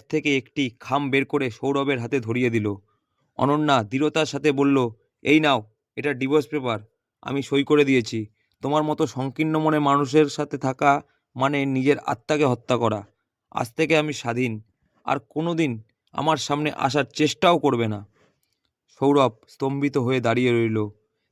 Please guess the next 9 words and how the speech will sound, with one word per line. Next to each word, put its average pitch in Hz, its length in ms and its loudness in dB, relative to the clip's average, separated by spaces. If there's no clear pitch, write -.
তার 139 260 4
এতদিনের 143 500 -4
দম্ভ 127 480 2
আজ 127 260 0
এক 131 140 0
তুড়িতে 143 360 0
ধুলোয় 120 260 0
মিশে 117 280 -2
গেল। 110 280 -2